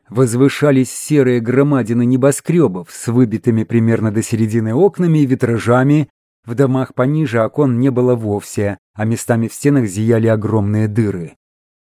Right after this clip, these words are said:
На южной стороне, там, где еще совсем недавно ласково плескалось и искрилось отблесками на волнах моря, были другие дома, небольшие, не выше десяти-пятнадцати этажей,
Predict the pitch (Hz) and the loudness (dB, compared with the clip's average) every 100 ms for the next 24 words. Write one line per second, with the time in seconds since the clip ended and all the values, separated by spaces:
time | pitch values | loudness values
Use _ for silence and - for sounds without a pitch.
0 | _ _ _ 110 113 131 202 135 107 - | _ _ _ -4 0 0 0 0 -4 -2
1 | 117 117 113 95 - _ 117 110 101 107 | 0 0 -2 -4 -10 _ -4 -2 -2 -2
2 | 107 - 120 - 120 - 120 123 127 131 | -2 -2 -4 -4 -4 -2 0 0 0 0
3 | 117 113 127 120 - 110 - 131 - - | 0 0 0 -2 -4 -6 -4 -4 -4 0
4 | 170 135 123 - 143 135 - 170 147 123 | 2 2 -2 0 0 0 0 2 2 0
5 | - 180 165 135 139 - 139 139 139 139 | -2 -2 0 0 -4 0 0 2 2 2
6 | 156 165 143 - 151 214 170 98 - _ | 2 0 -2 -2 -2 2 2 0 -6 _
7 | _ _ - 135 226 180 165 180 151 147 | _ _ -12 -4 0 2 2 0 0 0
8 | 113 95 104 131 165 165 147 113 - 117 | 0 -2 -2 0 2 2 0 -4 -6 -4
9 | 107 107 104 - 165 175 156 143 123 - | -2 -2 -4 -4 0 2 4 2 0 -2
10 | 226 214 202 165 156 156 170 165 143 131 | 0 2 0 0 0 0 0 0 0 0
11 | 143 123 - - 127 123 143 123 147 131 | 0 0 -2 0 0 2 0 2 2 2
12 | 107 | 0